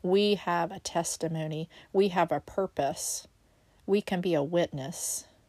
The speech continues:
We can be a light right now. There's a lot of heartache. There's a lot of stress in this world. And so I want to remind you to not get caught up on the wrong things and the wrong things. How often are we focused on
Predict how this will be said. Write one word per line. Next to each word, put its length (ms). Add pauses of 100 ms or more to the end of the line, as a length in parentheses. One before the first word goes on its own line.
(440)
We 100
can 200
be 100
a 100
light 360
right 300
now. 320 (760)
There's 140
a 80
lot 240
of 80
heartache. 480
There's 180
a 40
lot 200
of 80
stress 540
in 180
this 180
world. 380 (460)
And 120
so 120
I 60
want 160
to 60
remind 460
you 60
to 100
not 380
get 320 (320)
caught 320
up 160
on 100
the 80
wrong 380
things 520
and 140
the 80
wrong 400
things. 560 (2000)
How 200
often 540
are 80
we 140
focused 720
on 420